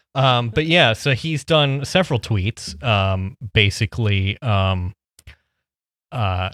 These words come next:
attacking Taylor, uh, you know, um,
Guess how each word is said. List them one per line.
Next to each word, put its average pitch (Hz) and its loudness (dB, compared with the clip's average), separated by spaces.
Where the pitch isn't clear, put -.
attacking 117 0
Taylor, 110 0
uh, 98 -2
you 113 -4
know, 92 -6
um, 95 -4